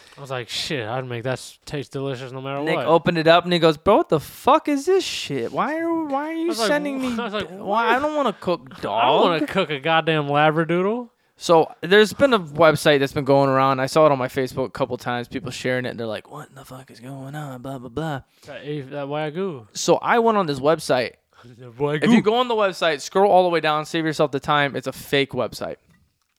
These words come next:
Speaker 2: I didn't know this. What I did is I went on what their menu had,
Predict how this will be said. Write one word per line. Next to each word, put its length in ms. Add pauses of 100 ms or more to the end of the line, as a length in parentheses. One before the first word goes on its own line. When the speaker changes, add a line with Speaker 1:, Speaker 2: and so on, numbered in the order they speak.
(500)
Speaker 2:
I 220
didn't 280
know 220
this. 320 (140)
What 160
I 160
did 280 (640)
is 140 (140)
I 160
went 280 (160)
on 200
what 160
their 100
menu 420
had, 280